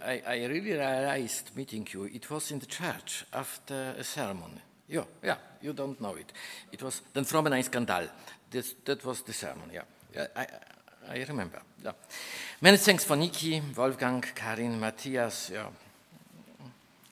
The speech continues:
It made me cry a little bit. And the others who planned and prepared this session. Many thanks, of course, to the Raven Foundation, which generously sponsored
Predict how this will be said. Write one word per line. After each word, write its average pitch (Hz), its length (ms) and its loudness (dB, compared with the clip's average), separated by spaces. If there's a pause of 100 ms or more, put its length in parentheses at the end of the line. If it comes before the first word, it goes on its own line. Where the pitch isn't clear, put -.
(180)
It 123 140 -16
made 143 220 2
me 135 80 2
cry 120 360 2
a 165 100 4
little 160 260 -2
bit. 170 240 -4 (720)
And 147 140 6
the 143 120 10
others 190 320 12 (500)
who 170 120 0
planned 160 460 4
and 151 160 0
prepared 120 400 0
this 107 100 -6
session. - 460 -4 (360)
Many 143 220 2
thanks, - 720 -2
of - 120 -12
course, 117 260 -4
to 120 120 -4
the 107 140 0
Raven 101 280 6
Foundation, 98 760 -6
which - 260 -12
generously 104 520 -6
sponsored 147 580 -6